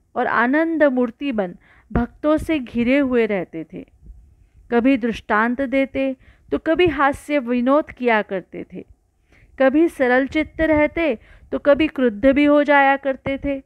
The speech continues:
भक्तों को उनके मुखमंडल के अवलोकन, वार्तालाप करने और लीलाएं सुनने की इच्छाएं सदा अतृप्त ही बनी रहती। फिर भी हम फूले न समाते थे।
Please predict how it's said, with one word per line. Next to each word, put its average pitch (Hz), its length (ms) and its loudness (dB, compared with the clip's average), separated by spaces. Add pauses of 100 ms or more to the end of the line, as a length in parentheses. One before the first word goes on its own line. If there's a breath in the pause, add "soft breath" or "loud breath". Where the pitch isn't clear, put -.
(920 soft breath)
भक्तों 311 460 0
को 359 200 0
उनके 320 260 -2
मुखमंडल 302 760 0
के 320 180 -4
अवलोकन, 233 840 0 (400)
वार्तालाप 262 840 0
करने 233 480 -2 (340 soft breath)
और 294 140 2
लीलाएं 285 520 2
सुनने 285 460 -4
की 294 200 -8
इच्छाएं 226 580 -6 (540)
सदा 302 260 4
अतृप्त - 680 -6
ही 320 220 -2
बनी 240 300 -2
रहती। 196 460 -8 (880)
फिर 320 200 4
भी 370 140 4
हम 349 300 0 (160)
फूले 294 320 2
न 302 160 0
समाते 202 560 -4 (140)
थे। - 120 -18